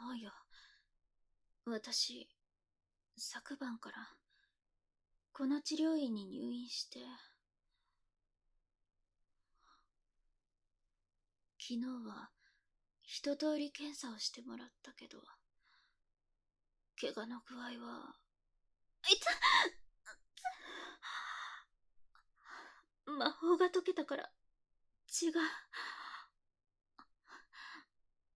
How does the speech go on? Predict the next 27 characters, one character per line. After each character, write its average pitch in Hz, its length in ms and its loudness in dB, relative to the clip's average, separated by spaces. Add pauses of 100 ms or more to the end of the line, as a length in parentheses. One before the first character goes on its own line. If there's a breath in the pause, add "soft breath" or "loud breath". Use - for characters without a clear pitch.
(160)
魔 240 260 2
法 247 260 -6
で 262 140 8
な 277 180 6
ん 294 60 8
と 294 100 2
か 233 120 2
な 226 120 2
っ - 40 -4
て 285 120 2
い 233 80 2
た 262 100 -4
け 269 120 0
れ 233 100 -4
ど、 - 160 -8 (1120 loud breath)
魔 220 200 4
物 247 240 4
の 254 120 2
攻 254 180 0
撃 254 280 0
を 262 80 -2
か 277 160 -8
わ 277 140 -2
し - 100 -2
た 285 120 -4
時 - 240 -6
に、 - 100 -14